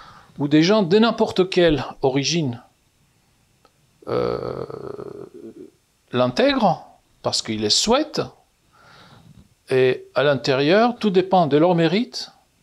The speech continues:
et de leur capacité d'adhérer autour d'une langue commune, à une tradition et à des coutumes et à une manière de vivre, une manière d'être.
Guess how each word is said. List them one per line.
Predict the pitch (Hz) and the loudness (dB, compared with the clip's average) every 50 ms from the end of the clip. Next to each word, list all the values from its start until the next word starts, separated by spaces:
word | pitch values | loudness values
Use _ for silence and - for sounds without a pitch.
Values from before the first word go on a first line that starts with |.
| _ | _
et | - 147 | -8 -6
de | 135 156 143 | -2 0 0
leur | 151 165 160 | 0 0 0
capacité | 165 156 - - 135 - - 147 - 196 196 | 0 -4 -2 -2 -4 -4 -4 -2 -2 -2 0
d'adhérer | 156 135 143 139 123 139 135 127 135 151 185 240 - - _ _ _ _ _ _ _ _ _ _ - | 2 2 2 2 2 2 2 2 2 2 0 -2 -6 -16 _ _ _ _ _ _ _ _ _ _ -6
autour | 135 139 - - 185 151 | -6 -4 0 0 0 2
d'une | 143 147 147 143 | 2 2 4 4
langue | 156 170 175 180 170 | 2 2 0 0 -2
commune, | - - 156 156 170 202 247 277 262 220 - _ _ _ _ _ _ _ _ _ _ _ _ _ _ _ _ _ | -2 -2 0 0 2 2 0 0 -2 -6 -8 _ _ _ _ _ _ _ _ _ _ _ _ _ _ _ _ _
à | - 139 | -4 -4
une | 139 135 | -2 -2
tradition | - - 214 214 208 196 175 - - 185 185 190 214 214 - _ _ _ _ _ _ _ - - - - - - _ _ _ _ _ _ _ _ _ _ _ _ - | -2 0 0 0 0 0 0 0 0 -2 -2 -4 -6 -10 -12 _ _ _ _ _ _ _ -20 -20 -20 -20 -20 -20 _ _ _ _ _ _ _ _ _ _ _ _ -4
et | 123 131 | 0 0
à | 143 156 | 2 2
des | 151 151 | 0 -2
coutumes | - - 139 - - - 156 180 214 233 233 - - - - - _ - - _ _ - | -4 -4 -8 -6 -4 -4 -2 0 0 0 -2 -2 -6 -18 -20 -20 _ -20 -20 _ _ -8
et | 131 | -6
à | |
une | 131 131 | -4 -4
manière | 139 139 143 156 170 156 | -2 -2 -2 -2 -2 -2
de | 143 131 | -2 -4
vivre, | 120 131 170 180 175 - 151 | -4 -4 -4 -6 -4 -4 -4
une | 131 135 | -4 -2
manière | 143 139 147 147 135 120 | -2 -2 0 0 0 0
d'être. | 123 139 165 175 - - 113 110 | 2 0 0 0 -4 -10 -12 -12